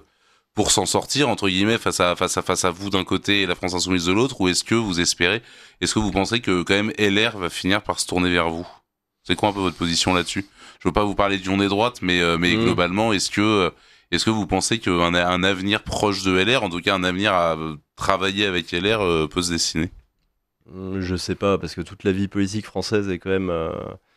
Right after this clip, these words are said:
Speaker 2: est quand même surplombée par, euh, l'élection présidentielle,
Speaker 1: Mmh.
Speaker 2: euh,
Speaker 1: Mmh.
Speaker 2: où chacun a son poulain, donc, euh, je pense pas qu'il y aura, <laughs> je pense que ça, ça, ça, ça mine toutes les, toutes les probabilités, euh, d'union des
Speaker 1: Mmh.
Speaker 2: droites de ce, de ce point de vue-là.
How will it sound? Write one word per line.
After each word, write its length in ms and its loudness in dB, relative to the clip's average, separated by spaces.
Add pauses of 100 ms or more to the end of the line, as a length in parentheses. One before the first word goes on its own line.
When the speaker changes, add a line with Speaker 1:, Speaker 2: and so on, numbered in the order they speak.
(460)
Speaker 2:
est 100 -4
quand 120 2
même 120 4
surplombée 800 2
par, 300 -2
euh, 220 2
l'élection 460 -2
présidentielle, 840 -4
Speaker 1:
Mmh. 40 -4
Speaker 2:
euh, 200 -4
Speaker 1:
Mmh. 160 0
Speaker 2:
où 60 -8
chacun 400 -6
a 40 -4
son 200 -10
poulain, 500 -4
donc, 300 -12
euh, 80 -10 (120)
je 120 -18
pense 200 -16
pas 160 -10
qu'il 140 -20
y 20 -12
aura, 540 -8
<laughs> 340 -4
je 140 -2
pense 340 -4
que 120 0
ça, 280 0 (400)
ça, 460 -2
ça, 280 -4
ça 200 0
mine 400 4
toutes 300 -12
les, 340 2
toutes 220 -20
les 80 -2
probabilités, 800 0
euh, 200 -4
d'union 280 -6
des 80 0
Speaker 1:
Mmh. 20 -8
Speaker 2:
droites 240 -2
de 100 -10
ce, 160 -14
de 320 -14
ce 60 -18
point 100 -8
de 60 -2
vue-là. 180 4